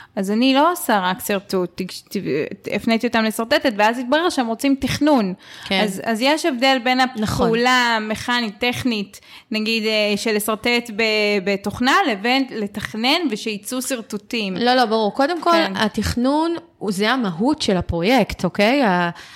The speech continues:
Speaker 2: התכנון, הסקיצות הראשוניות שמ-, שהמעצבת מציגה ללקוח באחרי הפגישת, בפגישת פרוגרמה, זה לא משנה, זה המהות של הפרויקט. את זה אף אחד לא יכול להחליף, כי זה מה שהופך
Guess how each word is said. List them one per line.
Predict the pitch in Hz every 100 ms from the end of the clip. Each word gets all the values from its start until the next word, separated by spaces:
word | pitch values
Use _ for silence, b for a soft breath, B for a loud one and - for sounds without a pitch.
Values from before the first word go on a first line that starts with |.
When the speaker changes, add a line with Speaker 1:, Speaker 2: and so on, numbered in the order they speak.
| B
Speaker 2:
התכנון, | 190 196 185 - 254 254
הסקיצות | 202 - - 269 285 294
הראשוניות | 214 190 - 202 196 202 233 233 196
שמ-, | 208 196 190
שהמעצבת | - 190 185 185 175 226 233 269 233
מציגה | - 202 175 214 240 B B B B
ללקוח | 196 190 - 233 220 -
באחרי | 190 160 208
הפגישת, | 214 196 175 202 - _ _ _ _ _ _
בפגישת | 185 196 214 202 -
פרוגרמה, | 190 185 196 196
זה | 190
לא | 202
משנה, | 196 214 226 B B B B
זה | 190 254
המהות | 294 208 185 262 277
של | 254
הפרויקט. | 202 190 196 208 - - - _ b b b b b _ -
את | 208
זה | 190 262
אף | 269
אחד | 311 254 214
לא | 208
יכול | 196 208 208
להחליף, | 185 160 247 233 - - - _ -
כי | 226
זה | 175 220
מה | 233
שהופך | 226 185 - 220 208 135